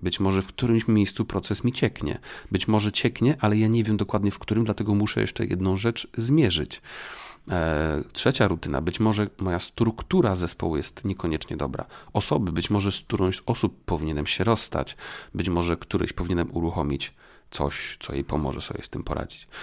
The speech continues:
I tak zwane rutyny nieregularne, czyli rutyny, które uruchamiam, jeżeli wystąpi problem. Czyli na przykład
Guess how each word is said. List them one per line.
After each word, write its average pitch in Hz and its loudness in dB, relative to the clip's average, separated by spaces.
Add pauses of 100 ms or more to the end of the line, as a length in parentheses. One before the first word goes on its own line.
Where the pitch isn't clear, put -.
(160)
I - -4
tak 127 2
zwane 165 4
rutyny 143 4
nieregularne, 92 2 (100)
czyli 104 2
rutyny, 123 2
które 113 0
uruchamiam, 98 2
jeżeli 90 0
wystąpi 82 -2
problem. 85 0 (460)
Czyli 90 2
na 101 4
przykład - -2